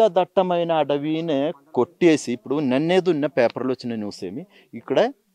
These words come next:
మార్కెట్ వస్తుంటాయి, హాస్పిటల్ వస్తుంటాయి, స్కూల్స్ వస్తుంటాయి, ఈ అడవి చెట్టి,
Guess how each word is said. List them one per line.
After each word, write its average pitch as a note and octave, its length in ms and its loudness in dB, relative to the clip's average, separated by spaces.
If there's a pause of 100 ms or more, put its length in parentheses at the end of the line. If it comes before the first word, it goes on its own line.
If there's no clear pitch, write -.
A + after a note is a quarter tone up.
(920)
మార్కెట్ B2+ 380 2
వస్తుంటాయి, G3 440 2 (920)
హాస్పిటల్ D3 420 2
వస్తుంటాయి, A3 420 0 (300)
స్కూల్స్ E3 460 2
వస్తుంటాయి, G3+ 440 0 (260)
ఈ B2+ 120 2
అడవి D#3 380 6 (120)
చెట్టి, C4 600 0